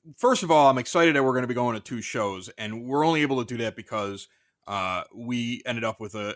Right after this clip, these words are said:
amazing sponsorship deal from Cork and Kerry at the Park, and because they're doing that, I'm able to put more money into the show, and it was, it's, it's that simple, and I'm really lucky that they wanted to do that. So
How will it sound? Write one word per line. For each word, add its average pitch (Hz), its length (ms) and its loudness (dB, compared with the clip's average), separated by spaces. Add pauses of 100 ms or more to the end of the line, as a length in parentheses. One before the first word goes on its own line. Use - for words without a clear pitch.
amazing 110 440 -6
sponsorship 107 640 -6
deal 101 180 -8
from 101 200 -12
Cork 110 260 -8
and 98 100 -16
Kerry 101 240 -8
at 90 60 -12
the - 80 -20
Park, 92 300 -8 (440)
and 107 300 -4
because 127 380 0
they're 123 120 0
doing 110 300 -6
that, 101 220 -6
I'm 110 180 -6
able 104 200 -10
to 101 40 -10
put - 220 -14
more 104 160 -10
money 101 260 -10
into 90 160 -16
the 82 60 -20
show, - 320 -12 (100)
and 107 140 -8
it 110 140 -4
was, 110 220 -10
it's, 120 240 -8
it's 127 320 -8
that 123 220 0
simple, 104 480 -8
and 98 240 -12 (320)
I'm 131 180 -2
really 131 280 6
lucky 120 260 -2
that 104 140 -8
they 107 100 -10
wanted 98 360 -8
to 131 60 -6
do 127 80 -2
that. 101 200 -6
So 117 280 0